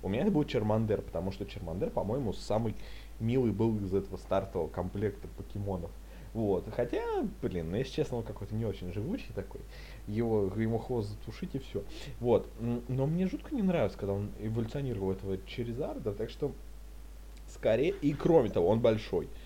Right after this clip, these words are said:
Я бы точно не хотел его фак, я бы точно не хотел Мэри на нём, хотя он прекрасно бы разогревал пищу.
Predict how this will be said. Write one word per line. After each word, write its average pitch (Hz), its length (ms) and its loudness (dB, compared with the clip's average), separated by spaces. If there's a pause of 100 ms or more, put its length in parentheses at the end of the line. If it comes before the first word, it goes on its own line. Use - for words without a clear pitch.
(340)
Я 117 100 6
бы 127 80 2
точно 143 280 2
не 127 100 -2
хотел 131 300 2
его 113 140 2
фак, 156 380 2
я 120 120 2
бы 120 120 2
точно 131 300 2
не 113 80 -2
хотел 120 360 2 (540)
Мэри 185 400 4
на 175 140 2
нём, 120 220 2
хотя 120 300 4
он 127 160 4
прекрасно 151 580 2
бы 135 120 6
разогревал 107 500 4
пищу. - 380 -4